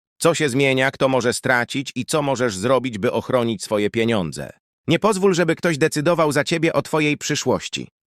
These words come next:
Kliknij subskrybuj na kanale Piotr Kowalski, bo tutaj zawsze poznasz prawdę o emeryturach bez politycznych obietnic, za to z konkretami, które mogą uratować twoje świadczenie. I teraz przejdźmy do sedna całej sprawy, bo wiem,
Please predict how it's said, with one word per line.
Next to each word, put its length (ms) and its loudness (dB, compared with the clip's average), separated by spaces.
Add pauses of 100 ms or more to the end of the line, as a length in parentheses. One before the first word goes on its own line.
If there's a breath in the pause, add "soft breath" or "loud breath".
(140)
Kliknij 380 0
subskrybuj 680 0
na 100 0
kanale 360 0
Piotr 280 -2
Kowalski, 560 0 (360)
bo 100 2
tutaj 260 2
zawsze 280 -2
poznasz 360 -2
prawdę 360 0
o 120 2
emeryturach 680 0
bez 420 -2 (300)
politycznych 640 0
obietnic, 720 -2 (320 loud breath)
za 200 0
to 140 -2
z 80 -6
konkretami, 760 0
które 300 -2
mogą 360 2
uratować 640 0
twoje 300 -4
świadczenie. 680 -8 (420)
I 60 0
teraz 240 -2
przejdźmy 400 -2
do 100 0
sedna 360 -2
całej 280 -4
sprawy, 420 -8
bo 140 -4
wiem, 400 -4